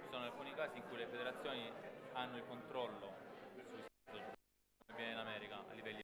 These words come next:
alti, tipo in N B A. Però a quel punto questo strumento potrebbe essere strutturato come un social media.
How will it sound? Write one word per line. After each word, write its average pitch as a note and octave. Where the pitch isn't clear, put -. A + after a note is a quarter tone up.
alti, -
tipo G#2+
in A2
N G#2
B -
A. -
Però D3+
a C#3
quel D#3
punto C3
questo C3+
strumento C3
potrebbe B2
essere A#2+
strutturato C3
come A2+
un G#2+
social A2+
media. G#2